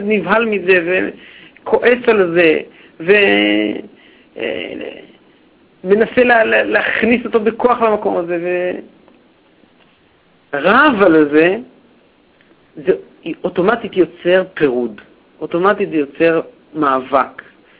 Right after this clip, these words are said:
זה יוצר תודעה של שניים, אני נגדך, אתה נגדי,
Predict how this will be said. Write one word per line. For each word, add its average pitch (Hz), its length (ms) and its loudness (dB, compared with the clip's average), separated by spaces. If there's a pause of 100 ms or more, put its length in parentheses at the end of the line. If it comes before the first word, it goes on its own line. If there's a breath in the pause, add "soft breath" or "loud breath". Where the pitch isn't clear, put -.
(120)
זה 151 60 -8
יוצר 156 320 -2
תודעה 156 300 0
של 151 160 -6
שניים, 127 680 0 (400 loud breath)
אני 165 280 2
נגדך, 147 540 0 (640)
אתה 180 240 -2
נגדי, 139 500 -2